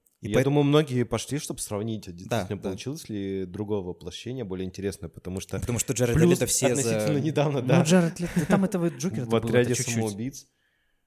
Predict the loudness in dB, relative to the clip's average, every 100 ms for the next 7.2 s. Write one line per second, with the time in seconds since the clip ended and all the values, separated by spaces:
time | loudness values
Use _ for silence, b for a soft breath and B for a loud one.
0 | -6 -2 -2 -2 -2 4 6 8 8 10
1 | 10 8 6 4 0 0 -2 -4 -2 -2
2 | 0 -2 0 2 2 2 4 2 2 -2
3 | -4 -8 -10 -10 -6 -2 -2 -2 0 0
4 | 0 -2 -2 -2 -2 -4 -4 -6 -8 -4
5 | -4 -2 -2 -4 -4 -8 -4 -4 -4 -8
6 | -8 -4 -4 -4 -8 -8 -8 -4 -4 -4
7 | -6 -6